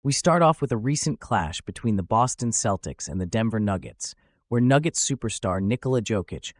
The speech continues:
put on an impressive performance. Scoring thirty-four points, twelve rebounds,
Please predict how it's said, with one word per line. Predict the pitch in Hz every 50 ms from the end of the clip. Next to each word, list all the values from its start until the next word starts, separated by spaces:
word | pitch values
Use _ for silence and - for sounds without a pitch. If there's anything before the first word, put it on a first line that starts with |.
| _ _ _
put | - 143 131
on | 123 120 120
an | 113 110
impressive | 107 98 - - - 127 120 - - 104 - _
performance. | 98 92 - 101 90 78 - - - - - - - - _ _ _ _ _ _ _ _ _ _ _ _ _ _ _ _ _ _
Scoring | - - - 165 170 175 160 151
thirty-four | - - - 170 170 175 170 - - 143 131
points, | 120 - - 127 101 - 139 - - - - _ _ _
twelve | - - 156 151 165 165 139 117
rebounds, | 113 110 95 - 78 69 - - - - -